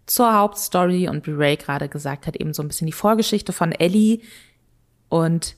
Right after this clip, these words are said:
da sehen wir, das ist zum Beispiel so eine Szene im Trailer, glaube ich auch, auf diesem, äh, Karussell. Das wäre zum Beispiel so eine Szene, die kennt man aus diesem D L C.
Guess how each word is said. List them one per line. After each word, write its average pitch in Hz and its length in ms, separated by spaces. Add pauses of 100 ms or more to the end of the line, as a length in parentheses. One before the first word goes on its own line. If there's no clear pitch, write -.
da 160 220
sehen 180 420
wir, 233 200
das 196 160
ist - 200
zum 170 100
Beispiel 165 320
so 165 120
eine 160 120
Szene 165 580
im 208 340
Trailer, 294 500
glaube 262 380
ich - 160
auch, 220 340 (400)
auf 165 300
diesem, 165 760
äh, 160 180
Karussell. 180 840 (580)
Das 156 220
wäre 160 240
zum 160 160
Beispiel 151 300
so 151 80
eine 151 140
Szene, 147 340
die 156 100
kennt - 300
man 151 100
aus 147 140
diesem 147 260
D 156 140
L 143 160
C. 156 420